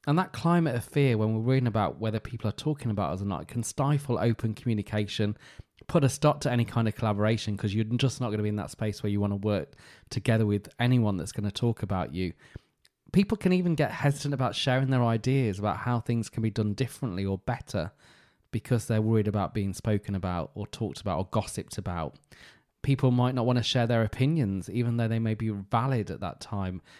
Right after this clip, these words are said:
because they then might become the target of the, the gossip. And like we said, it's not just damaging for the individual working there, it's also damage for the organisation or the business as a whole. And morale at work,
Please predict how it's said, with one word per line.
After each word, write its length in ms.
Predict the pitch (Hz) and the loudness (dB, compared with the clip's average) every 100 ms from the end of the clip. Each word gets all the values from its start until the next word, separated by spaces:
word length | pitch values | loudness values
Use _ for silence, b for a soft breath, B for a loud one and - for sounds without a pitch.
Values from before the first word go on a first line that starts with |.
| B | B
because 300 | - 110 101 | -4 0 2
they 220 | 110 113 | 4 4
then 200 | 113 107 | 4 2
might 240 | 110 110 107 | 4 2 2
become 340 | 101 - 110 | -2 -2 -2
the 100 | 104 | -2
target 540 | - - 113 113 107 - | -6 -2 0 0 -4 -6
of 240 | 98 - | -6 -4
the, 220 | 107 98 95 | -4 -4 -4
the 100 | 104 | -2
gossip. 600 | 123 127 - 90 - - B B B B B 139 | -2 -2 -4 -6 -6 -14 B B B B B 0
And 280 | 139 139 - - | 2 0 -6 -4
like 180 | 127 160 | 0 2
we 80 | 131 | 2
said, 220 | 151 131 | 2 0
it's 180 | 110 143 | 0 0
not 200 | 147 143 | 0 2
just 180 | 135 | 0
damaging 560 | 151 135 135 127 120 110 | 2 2 2 0 -2 -2
for 440 | - 123 110 107 | -2 0 2 0
the 160 | - 113 | 0 0
individual 440 | 107 101 117 107 | 0 -2 -2 -2
working 400 | 104 139 143 - | 2 2 2 -2
there, 140 | 104 82 | -2 -2
it's 120 | - | -2
also 240 | 117 110 | -4 -4
damage 500 | 101 101 98 95 - - | -4 -2 -4 -6 -10 -8
for 140 | 110 | -6
the 280 | 92 95 78 | -4 -4 -4
organisation 760 | 110 101 98 98 98 92 - 101 | -4 -2 -2 -4 -4 -6 -6 -6
or 40 | |
the 100 | 90 | -6
business 420 | 90 92 98 90 | -4 -4 -6 -8
as 100 | 95 | -8
a 40 | 90 | -8
whole. 380 | - 98 95 - B B B B | -4 -2 -2 -6 B B B B
And 300 | 135 127 131 | -2 0 0
morale 460 | 147 147 156 165 165 | 0 2 4 2 2
at 80 | 104 | 2
work, 540 | 113 107 95 80 - | 2 2 0 -4 -16